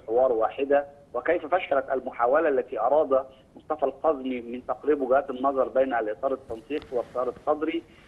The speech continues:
في رغبة كل منهم ده، يعني الإطار التنسيقي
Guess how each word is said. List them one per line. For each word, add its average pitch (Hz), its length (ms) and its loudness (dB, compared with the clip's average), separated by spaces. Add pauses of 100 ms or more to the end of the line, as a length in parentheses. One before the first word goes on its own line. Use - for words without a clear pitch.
(120)
في 151 280 0
رغبة 135 600 2
كل 139 220 -2
منهم 135 360 -2
ده، 127 100 2
يعني 123 400 0
الإطار 127 400 0
التنسيقي 160 840 -4